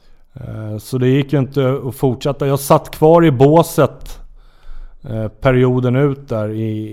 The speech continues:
i, i Karlstad. Och jag var yr i huvudet och jag hade förmodligen lite hjärnskakning där också. Eh, och så, <laughs> så,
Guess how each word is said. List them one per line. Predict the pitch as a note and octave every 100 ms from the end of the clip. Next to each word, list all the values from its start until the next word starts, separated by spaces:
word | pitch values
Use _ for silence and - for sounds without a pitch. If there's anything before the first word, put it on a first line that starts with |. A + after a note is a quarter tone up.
| A2+
i, | A2 G#2+ G#2+ G#2 G2+ G2+ - - _
i | A#2+
Karlstad. | - A#2 A2 G#2+ - A#2 G#2+ - _ - _ _ _ _ - - - -
Och | A#2
jag | A#2
var | A#2
yr | B2 A#2+ A#2+
i | A2+
huvudet | B2 A2+ G#2 A2+ A2+ -
och | A#2 A2 G#2+ G#2+
jag | A2 A2
hade | A2+ A2+
förmodligen | B2 A#2+ A#2+ A#2 A2+
lite | G#2+ A#2
hjärnskakning | A#2 G2+ - A#2 A2 - G#2+
där | G#2 G2+
också. | G2 - G#2 F#2 - - - _ - - _ - -
Eh, | - G#2+ G#2 G2+ G2+
och | - G#2 B2
så, | B2+ G2+ - - - -
<laughs> | - _ - - -
så, | - -